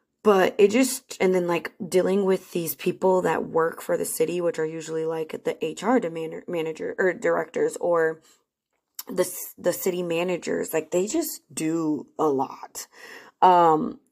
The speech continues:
and so I'm ninety days in and I'm bawling my eyes out already to my boss. And I'm like, "I'm trying to stick this out, but it's just not working for me. Like, I just feel like I'm not gonna get it." And he kept saying, like, "Give your, it's gonna take about six months to learn everything. Like, give it time," and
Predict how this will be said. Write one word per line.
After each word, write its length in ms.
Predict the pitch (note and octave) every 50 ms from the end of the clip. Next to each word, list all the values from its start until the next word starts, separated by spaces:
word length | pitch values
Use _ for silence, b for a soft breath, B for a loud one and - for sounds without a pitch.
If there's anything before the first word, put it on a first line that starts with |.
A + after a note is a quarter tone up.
| _ _
and 200 | - G#3+ G#3+ G#3+
so 600 | G3+ - - G#3+ G3+ G3+ G3+ G3+ G3 F#3+ F#3+ - -
I'm 220 | G#3 A#3+ C4 C4+
ninety 320 | B3 A#3+ A#3 A3+ G#3+ G#3 F#3+
days 280 | F#3+ F#3 F3+ F3+ E3+
in 340 | - - D#3+ E3 E3 E3 E3
and 120 | E3+ F3
I'm 160 | E3+ F3 F3+ E3+
bawling 340 | E3+ E3+ E3 E3 E3 D#3+
my 320 | D#3+ D#3+ D#3+ D#3 - D3+ D#3
eyes 140 | D#3 D3+ D#3
out 160 | D#3 D3+ D#3
already 480 | D#3 D#3 D#3 D#3 D#3 D#3 D3+ D3+ D#3 D3+ -
to 60 | -
my 160 | D3 D3+ C#3+
boss. 340 | - - C#2 C#2+ C#2 - -
And 80 | - -
I'm 160 | - B1 A#1+
like, 340 | A#1+ A#1+ A#1+ B1 - - B B B B B B B B B -
"I'm 160 | E3+ F3 F3
trying 360 | E3+ - - D#3 D#3 D#3+ D#3+
to 60 | E3 D#3+
stick 260 | - - E3+ D#3 -
this 180 | - D#3 - -
out, 240 | - D#3 D3+ D#3 -
but 100 | - D3+
it's 200 | D#3 D#3 - -
just 200 | E3 D#3+ - -
not 320 | - - - - - -
working 440 | D3+ D3+ D3+ D3+ - - D#3 - -
for 180 | - - -
me. 160 | C3+ C3+ - -
Like, 160 | - - -
I 120 | D#3+ D#3
just 240 | D#3 D#3 D3+ - -
feel 180 | - D#3+ D#3+ D#3+
like 160 | D#3+ D#3 D#3+
I'm 120 | D#3+ D#3+
not 140 | D#3 D3+ D3+
gonna 180 | - D#3+ - -
get 160 | - D#3+ -
it." 60 | -
And 140 | - - D3+
he 100 | D3+ D#3
kept 220 | - D#3+ D3+ -
saying, 260 | - D#3 D3 D3+ D3+
like, 240 | D3+ D#3 D3 - - B B B B B B B
"Give 180 | - F#3+ G3 G3
your, 80 | A3 -
it's 160 | G3 - -
gonna 200 | F3 E3+ F#3 F#3+
take 200 | - G3+ F#3+ G3
about 240 | F3+ F#3+ F3+ G3 -
six 240 | - - G3+ -
months 260 | E3 D#3+ D#3+ D#3 - -
to 100 | D#3+ D#3+
learn 240 | D#3 D#3 D#3 D#3
everything. 440 | D#3 D3+ D#3 D3+ - - D#3 D3+ D3+
Like, 180 | D#3 D#3 - -
give 140 | D#3 D#3 D#3+
it 120 | E3+ -
time," 440 | - D#3 D#3 D#3 D#3 D#3 D#3 D#3 D#3
and 240 | D3+ D3 D3+ -